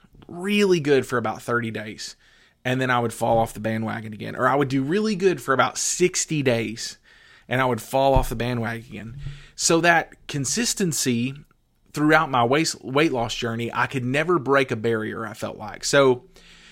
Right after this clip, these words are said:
eventually, I kinda just hammered down and I was like, "I've got to be able to break a barrier." Now, if you look at creating habits or even talking about trying to do something every single day, the initial thought was about twenty-one days is what it took to create a habit. Well,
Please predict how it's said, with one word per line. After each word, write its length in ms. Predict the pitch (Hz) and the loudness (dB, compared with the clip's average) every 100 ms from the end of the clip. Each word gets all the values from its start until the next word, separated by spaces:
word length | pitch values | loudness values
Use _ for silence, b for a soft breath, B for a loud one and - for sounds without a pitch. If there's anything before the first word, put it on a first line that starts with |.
| B | B
eventually, 640 | 123 151 202 180 151 139 143 | 0 4 4 4 4 4 2
I 140 | 117 120 | 2 2
kinda 280 | - 147 131 | 4 4 4
just 260 | 135 131 | 2 0
hammered 380 | - 151 147 127 | -2 0 0 0
down 260 | 127 147 135 | 2 2 2
and 80 | |
I 60 | 117 | 0
was 100 | 113 | -2
like, 140 | 117 - | -4 -2
"I've 200 | 120 113 | -4 2
got 280 | 131 156 | 4 4
to 80 | 143 | 0
be 220 | 131 127 | 0 2
able 160 | 123 120 | 2 0
to 100 | 117 | -4
break 260 | 113 117 113 | -2 -2 -4
a 40 | |
barrier." 340 | 107 104 101 | -8 -6 -6
Now, 140 | 113 131 | 2 2
if 120 | 131 | 2
you 100 | 143 | 0
look 220 | 226 - | 0 0
at 320 | 175 156 - - B B B - | 2 2 0 -12 B B B -2
creating 400 | 147 143 135 120 | 2 4 2 0
habits 540 | 127 117 113 - - | 2 2 0 -4 -4
or 240 | 113 113 107 | -2 -2 -2
even 500 | 131 131 113 113 - _ - | 0 0 -2 -6 -10 _ -4
talking 400 | 127 123 127 113 | 0 0 -2 -4
about 320 | 113 110 - | 0 -2 -2
trying 240 | 131 120 | -2 -2
to 80 | 113 | -2
do 140 | 113 113 | -2 -2
something 360 | 117 110 113 | -4 -4 -6
every 180 | 113 113 | -4 -4
single 300 | - 117 110 | -4 -4 -2
day, 360 | 117 120 113 110 _ _ _ _ _ _ - B B B B B | 0 2 0 -4 _ _ _ _ _ _ -20 B B B B B
the 140 | 143 | 2
initial 300 | 160 247 226 | 4 4 4
thought 280 | - 156 143 | 4 4 4
was 120 | 131 | 2
about 260 | 123 120 - | 2 2 0
twenty-one 540 | - 151 147 135 127 | -4 -2 0 0 0
days 340 | 117 113 113 110 | 0 0 -2 -6
is 80 | 107 | -6
what 140 | 113 | -6
it 120 | 90 | -6
took 200 | 123 117 | -6 -8
to 80 | 107 | -12
create 280 | - 110 110 | -8 -6 -4
a 60 | |
habit. 380 | 107 107 - - | -4 -6 -8 -4
Well, 340 | 123 123 117 | 0 2 0